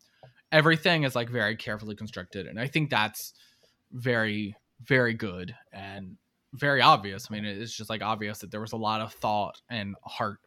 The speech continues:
put into making that and, and putting together every single shot,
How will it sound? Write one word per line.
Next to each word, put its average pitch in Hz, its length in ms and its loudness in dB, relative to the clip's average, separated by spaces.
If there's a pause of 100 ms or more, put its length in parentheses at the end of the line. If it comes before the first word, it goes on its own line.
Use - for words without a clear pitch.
put - 180 -10
into 98 480 -10 (100)
making 95 320 -12
that 76 240 -12 (400)
and, 95 220 -10
and 92 320 -10 (240)
putting 110 240 -8
together 104 280 -10
every 98 140 -12
single 92 220 -14
shot, 87 320 -8